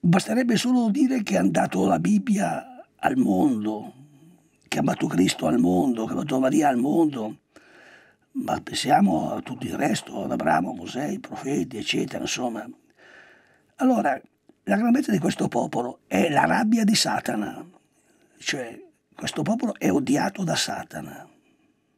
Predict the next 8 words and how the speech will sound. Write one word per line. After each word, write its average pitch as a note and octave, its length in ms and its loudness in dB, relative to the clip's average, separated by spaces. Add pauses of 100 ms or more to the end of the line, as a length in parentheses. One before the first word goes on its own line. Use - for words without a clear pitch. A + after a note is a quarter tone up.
(540)
più D4 260 4
di C#4 160 0
qualsiasi G#3 400 0
altro F3 240 -4
popolo F#3 320 -4
del - 160 2
mondo. - 560 -2 (2500)
E, B3+ 560 0